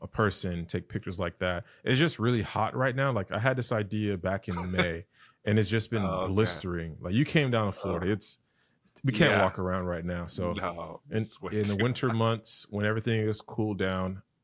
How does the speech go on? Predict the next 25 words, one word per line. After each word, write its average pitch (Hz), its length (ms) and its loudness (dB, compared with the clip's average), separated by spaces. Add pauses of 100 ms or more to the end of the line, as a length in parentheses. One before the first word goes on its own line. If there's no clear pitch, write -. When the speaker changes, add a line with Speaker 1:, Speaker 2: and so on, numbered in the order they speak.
Speaker 1:
I'm 92 180 -2
Speaker 2:
Yeah. 85 60 -4
Speaker 1:
doing 95 360 -2
a, 90 400 -4 (380)
uh, 80 300 -4 (640)
walking 110 500 2
around 95 640 0
street - 340 -6
photography 90 760 -6
in 87 80 -4
our 85 100 -4
downtown 90 720 -4 (400)
area 87 320 -2
of 82 80 -6
South - 300 -4
Florida. - 340 -12 (1500)
Speaker 2:
That's 98 300 -6
Speaker 1:
Yeah. 87 160 -12
Speaker 2:
good. 82 100 -14 (280)
That, 107 240 -6
that's 110 300 -4
really 135 220 -4
exciting 80 720 -10 (720)
to 95 120 -14
do. 98 340 -8